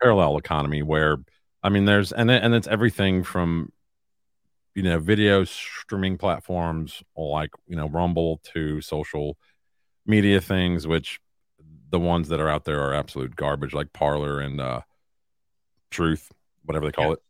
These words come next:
Speaker 2: Yeah, I can't.
Speaker 1: Which I, I don't go on either of those. It's just an echo chamber of fucking bullshit. But, uh, then you have, you know, there's, like, dating sites, I guess, now that are beginning to pop up too, where you're not,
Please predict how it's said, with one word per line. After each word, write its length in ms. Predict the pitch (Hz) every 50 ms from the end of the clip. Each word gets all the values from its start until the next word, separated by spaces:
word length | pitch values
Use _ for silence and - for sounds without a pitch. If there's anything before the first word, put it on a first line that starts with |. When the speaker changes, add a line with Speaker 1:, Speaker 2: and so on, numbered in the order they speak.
| _ _ _ _ _ -
Speaker 2:
Yeah, 140 | 143 131 135
I 60 | 127
can't. 260 | - - 113 107 101
Speaker 1:
Which 140 | 90 78 -
I, 280 | 87 82 82 80 87 87
I 20 |
don't 160 | 85 87 82
go 140 | - 80 76
on 120 | 76 76
either 280 | 76 76 76 71 76 76
of 80 | 73 76
those. 220 | 73 73 73 76
It's 140 | 76 - -
just 220 | - 78 - -
an 80 | 73 73
echo 720 | 76 73 - 80 76 76 76 76 73 73 76 73 73 76 78
chamber 460 | - - 76 76 73 76 73 73 69
of 160 | 65 - - _ _ - - - _
fucking 360 | 78 78 - - 71 69 69 67
bullshit. 540 | 64 71 71 73 73 - - 67 65 - _ _
But, 180 | - 73 73 76
uh, 220 | 76 73 71 73 - _ _ _ _ _ _ _ _ _ _ _ _ _ - -
then 160 | - 135 143
you 120 | 135 135 131
have, 340 | 123 120 123 107 107 -
you 120 | - 113 107
know, 160 | 101 101 98
there's, 180 | 95 98 87 107
like, 200 | 101 95 76 73
dating 340 | 90 90 95 90 90 87
sites, 280 | - - 80 78 - -
I 60 | 78
guess, 200 | 73 78 71 -
now 180 | - 76 76 73
that 140 | 76 76 76
are 60 | 73
beginning 300 | 71 76 76 76 76 73
to 40 | -
pop 280 | - 80 73 - -
up 180 | 71 67 - -
too, 320 | - 87 87 82 78 76
where 340 | 73 73 73 71 71 71 - - - _ _ _ _ _ _ -
you're 240 | 73 76 78 78 76
not, 320 | 78 80 80 82 -